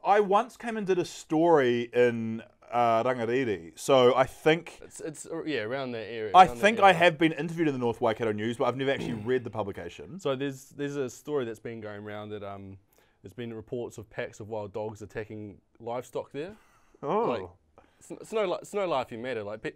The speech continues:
Speaker 2: like, farmers are losing, losing their livestock.
Speaker 1: Oh, I'm sorry
Speaker 2: And
Speaker 1: to
Speaker 2: the
Speaker 1: hear that.
Speaker 2: locals, the locals have come up with a, um,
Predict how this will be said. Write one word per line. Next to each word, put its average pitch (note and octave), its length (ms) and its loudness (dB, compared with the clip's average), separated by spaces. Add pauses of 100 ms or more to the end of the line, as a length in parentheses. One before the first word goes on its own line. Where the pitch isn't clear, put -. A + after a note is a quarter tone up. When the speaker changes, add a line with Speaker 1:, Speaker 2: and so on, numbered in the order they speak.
Speaker 2:
like, B2+ 240 -8
farmers C#3 320 -6
are A2 60 -6
losing, A2 300 -10 (140)
losing A#2 240 -10
their G2+ 60 -10
livestock. G#2+ 440 -10 (240)
Speaker 1:
Oh, F3 100 4
I'm B2 140 2
sorry B2+ 180 -4
Speaker 2:
And C#3 80 0
Speaker 1:
to - 0 -
Speaker 2:
the D3 80 4
Speaker 1:
hear D#3 80 4
that. E3 80 -2
Speaker 2:
locals, B2+ 280 -6 (100)
the B2+ 80 -10
locals C3+ 320 -4
have B2 100 -8
come A#2+ 180 -10
up A#2 120 -8
with A2+ 160 -12
a, G#2 260 -8
um, F#2 300 -18